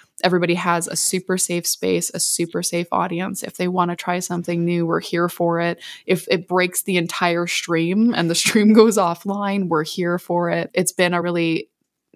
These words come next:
life-changing thing for me. I've become a better musician. I, I feel like a better, more hopeful human. <laughs> And I can't recommend just, even if the only thing that you want to do with your music right now is get better at an, at an instrument,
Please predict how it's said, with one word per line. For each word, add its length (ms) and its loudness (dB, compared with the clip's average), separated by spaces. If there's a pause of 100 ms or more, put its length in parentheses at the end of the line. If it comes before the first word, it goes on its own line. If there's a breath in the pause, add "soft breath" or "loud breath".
life-changing 760 2
thing 320 0
for 160 -4
me. 480 2
I've 140 -4
become 520 -4
a 60 2
better 280 2
musician. 720 0 (480 loud breath)
I, 140 -4 (140)
I 20 0
feel 280 2
like 220 4
a 60 0
better, 560 2
more 260 0
hopeful 460 -2
human. 560 2
<laughs> 40 -4 (1080 loud breath)
And 540 0
I 120 0
can't 240 -2
recommend 720 -2
just, 420 -6
even 300 4
if 260 0
the 180 0
only 320 2
thing 240 0
that 60 2
you 120 2
want 220 2
to 80 -2
do 240 2
with 120 -2
your 100 0
music 320 0
right 160 -2
now 200 -2
is 120 -4
get 200 -4
better 260 0
at 80 -4
an, 200 -4
at 380 -6
an 120 -2
instrument, 560 -2